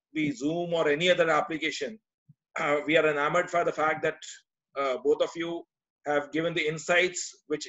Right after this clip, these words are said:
actually people are latching upon. I can also see on the Facebook that large number of participants, uh, I think it should be one of the record participation today, that we have been able to hear the expressions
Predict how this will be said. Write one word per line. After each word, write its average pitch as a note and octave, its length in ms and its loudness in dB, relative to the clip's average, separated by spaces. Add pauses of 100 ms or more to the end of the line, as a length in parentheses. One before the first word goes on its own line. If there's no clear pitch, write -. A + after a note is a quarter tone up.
(100)
actually E3+ 280 0
people D#3 340 2
are C#3+ 60 2
latching C#3 360 -2
upon. D#3 320 -2 (500)
I C3 100 0
can D3+ 120 2
also D#3 240 2
see E3+ 220 -4
on D#3+ 100 -4
the D3+ 60 -4
Facebook D3 480 -2
that C3+ 180 -2
large C#3+ 260 0
number D3+ 220 -2
of D3 100 -4 (100)
participants, C#3 640 -6 (240)
uh, B2 260 2
I C3 100 0
think D3+ 300 -6
it C#3+ 160 -2
should C#3+ 160 -6
be C#3 80 -6
one C3+ 140 -2
of C3 80 -6
the B2+ 260 -2 (440)
record C#3+ 340 0
participation C3+ 560 -6
today, G#2+ 260 -8 (680)
that D3+ 220 0
we D#3 100 0
have D3 140 4
been D3+ 140 -4
able D3+ 240 2
to D#3+ 240 -2 (140)
hear E3 340 6
the D#3 140 -2
expressions D#3+ 760 -6